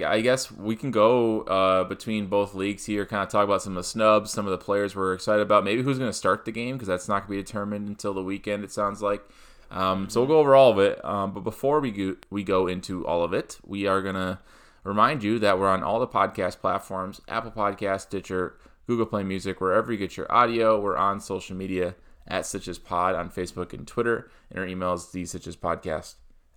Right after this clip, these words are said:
Speaker 1: at gmail dot com. All right, let's start with the American League here. Um, I'll just go down the lineup, the starting lineup. It's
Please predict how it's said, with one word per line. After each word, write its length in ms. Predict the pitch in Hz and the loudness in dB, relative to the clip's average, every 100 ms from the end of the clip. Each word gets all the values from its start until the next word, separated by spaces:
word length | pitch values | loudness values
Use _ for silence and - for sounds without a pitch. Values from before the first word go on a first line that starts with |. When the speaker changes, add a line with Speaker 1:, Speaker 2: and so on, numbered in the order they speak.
| _ | _
Speaker 1:
at 260 | 90 95 90 | -4 -4 -4
gmail 600 | 90 90 90 82 80 92 | -10 -8 -4 -4 -6 -8
dot 260 | 92 80 | -8 -8
com. 320 | - 82 69 - | -8 -8 -8 -4
All 120 | 110 | 0
right, 100 | 113 | 2
let's 120 | 117 | 2
start 140 | - 160 | 2 2
with 80 | 160 | 2
the 100 | 131 | -2
American 420 | 120 120 127 131 | 0 -2 -2 -4
League 240 | 117 117 | -2 -4
here. 420 | - 120 120 156 - - - - | -4 -4 -2 -4 -10 -20 -20 -4
Um, 600 | 95 98 95 95 95 95 - | 2 4 4 2 -2 -8 -8
I'll 140 | 101 | -6
just 120 | 117 | -4
go 100 | 131 | 0
down 140 | 123 117 | 2 2
the 60 | |
lineup, 380 | 104 101 104 104 | 0 0 0 -4
the 80 | - | -6
starting 320 | - 107 98 | -4 -2 -2
lineup. 360 | 90 87 92 104 | -4 -4 -4 -6
It's 260 | 90 - | -8 -10